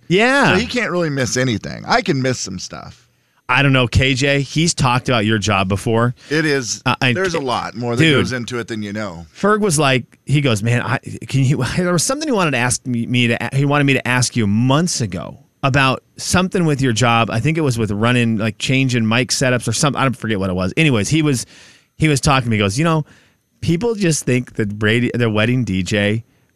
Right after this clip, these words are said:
Speaker 1: plays the music at the end of the
Speaker 2: Yeah.
Speaker 1: night." He's like, "I don't think people know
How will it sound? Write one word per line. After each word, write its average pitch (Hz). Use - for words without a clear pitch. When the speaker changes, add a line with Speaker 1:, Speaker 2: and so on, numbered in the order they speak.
Speaker 1:
plays 120
the 123
music 127
at 110
the 107
end 104
of 101
the 101
Speaker 2:
Yeah. 98
Speaker 1:
night." 127
He's 147
like, 147
"I 151
don't 202
think -
people 127
know 104